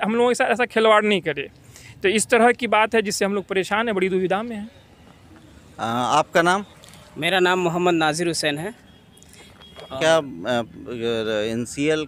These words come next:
Speaker 2: का जो मामला आप लोगों को सुनने में आ रहा है, अभी ऐसी कोई नोटिफिकेशन बीएसएससी ने तो जारी नहीं की है?
Speaker 3: अ,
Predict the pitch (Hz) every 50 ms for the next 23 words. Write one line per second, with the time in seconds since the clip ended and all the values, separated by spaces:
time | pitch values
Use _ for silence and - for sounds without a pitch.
0 | - - 147 143 139 127 135 131 120 120 120 120 120 123 123 120 117 113 - -
1 | 123 117 104 123 113 - - 110 107 110 107 104 104 101 107 110 117 - - 123
2 | 123 143 151 156 - 135 135 127 - 147 143 - - 147 135 135 127 131 123 95
3 | 135 - 143 135 - 165 151 143 135 135 123 - 131 - - 143 131 131 127 120
4 | - 135 117 123 117 117 123 120 123 123 113 - - 120 120 135 151 - - -
5 | - - - - - - - - - - - - - - _ - - 147 147 151
6 | 151 151 151 147 151 147 143